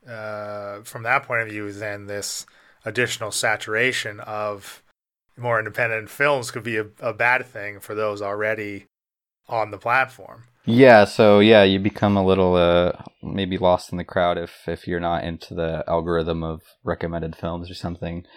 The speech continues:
Speaker 1: Right.
Speaker 2: Um, and because there's this huge wave of, of new films, then it, it might put yours under the radar unless you're really pushing it and getting people to talk about it. Word of mouth is always great, so.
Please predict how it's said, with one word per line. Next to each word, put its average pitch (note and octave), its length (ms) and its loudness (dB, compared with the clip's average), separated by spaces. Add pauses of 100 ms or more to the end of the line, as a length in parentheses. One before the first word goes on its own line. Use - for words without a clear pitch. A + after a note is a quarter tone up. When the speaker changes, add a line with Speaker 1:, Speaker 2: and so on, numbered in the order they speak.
(120)
Speaker 1:
Right. A2 300 -2
Speaker 2:
Um, E2 640 -4
and E2+ 160 -4
because E2 360 -2
there's E2+ 440 -4
this - 200 -8
huge E2+ 560 -4 (560)
wave F2+ 320 4
of, F2 200 -6 (220)
of F2 200 -8
new F2+ 220 -2
films, G2+ 480 0
then E2+ 160 -4
it, E2 280 -6
it - 180 -6
might D2+ 240 -8
put - 160 -4
yours E2 260 -6
under E2 120 -4
the E2 100 0
radar E2 400 2
unless E2+ 320 -6
you're E2 360 -2 (320)
really E2+ 200 0
pushing F2 400 -2
it E2+ 120 0
and E2 140 -6
getting E2 180 -6
people F2 320 -8
to E2 440 -8 (580)
talk E2 320 -4
about - 240 -6
it. - 120 -8
Word F2+ 160 -6
of F2+ 120 -12
mouth E2+ 300 -10
is F2+ 120 -10
always F2+ 280 -10
great, E2+ 320 -6
so. F#2 400 -10